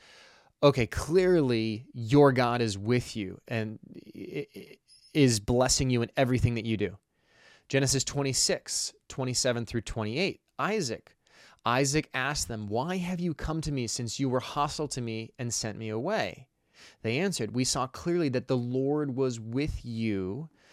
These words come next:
So we said, 'There ought to be a sworn agreement between us, between us and you. Let us make a treaty with you.'" These are secular individuals who, who are looking at these guys, the patriarchs, and saying, "Clearly there's something different about you. You are blessed,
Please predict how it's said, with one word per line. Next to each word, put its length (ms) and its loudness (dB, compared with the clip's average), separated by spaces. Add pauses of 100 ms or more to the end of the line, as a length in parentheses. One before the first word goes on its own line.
(200)
So 140 0
we 140 2
said, 340 0
'There 180 0
ought 180 0
to 60 -8
be 140 0
a 60 0
sworn 320 -2
agreement 360 0
between 380 -4
us, 220 -8
between 340 -8
us 220 -2
and 120 -6
you. 380 -6
Let 160 -2
us 140 -8
make 160 -6
a 40 -6
treaty 360 -6
with 280 -6
you.'" 140 -6 (920)
These 180 4
are 60 6
secular 520 2
individuals 680 2
who, 320 0 (400)
who 180 2
are 100 6
looking 640 2
at 320 -2
these 280 2
guys, 580 0
the 80 -4
patriarchs, 580 0
and 100 -6
saying, 300 -2 (540)
"Clearly 400 6
there's 200 2
something 440 0
different 380 4
about 300 0
you. 140 2
You 500 -2
are 240 0
blessed, 840 0